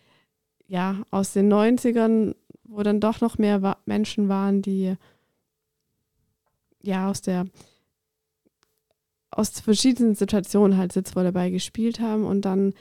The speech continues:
jetzt ist die Altersgrenze erreicht, die hören auf damit oder versterben sogar.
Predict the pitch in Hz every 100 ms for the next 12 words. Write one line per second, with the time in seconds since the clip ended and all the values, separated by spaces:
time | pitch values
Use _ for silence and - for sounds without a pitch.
0 | _ _ _ _ _ - 208 - - _
1 | _ - 208 - - 175 202 214 202 202
2 | - - - - - _ _ - 185 202
3 | 202 - 196 190 214 - 214 202 190 -
4 | 226 - 226 220 220 - - 185 185 170
5 | 165 - 196 - 180 196 233 - 226 233
6 | 262